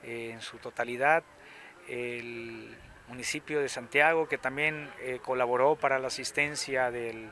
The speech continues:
del, de su delegación y de la delegación en general, al igual que el de Acaponeta, eh, y el de Tepic.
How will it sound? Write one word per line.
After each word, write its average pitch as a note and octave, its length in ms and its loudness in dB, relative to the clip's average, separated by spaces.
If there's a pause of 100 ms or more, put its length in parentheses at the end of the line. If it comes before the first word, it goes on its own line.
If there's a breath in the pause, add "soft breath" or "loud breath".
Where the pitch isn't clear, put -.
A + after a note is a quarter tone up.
(760 loud breath)
del, A#2 520 -6 (600)
de B2 140 -6
su - 140 -8
delegación C#3+ 840 0 (460 loud breath)
y B2+ 140 -10
de B2 140 -4
la B2 120 0
delegación B2+ 580 2
en D3+ 160 -4
general, D3 580 2 (400 loud breath)
al B2+ 160 -2
igual C3+ 280 2
que - 80 -4
el C#3 80 -4
de C3+ 80 -4
Acaponeta, D#3 840 -2
eh, B2+ 460 -4
y C3 280 -6
el A#2+ 140 -2
de A#2+ 100 -6
Tepic. E3+ 320 -6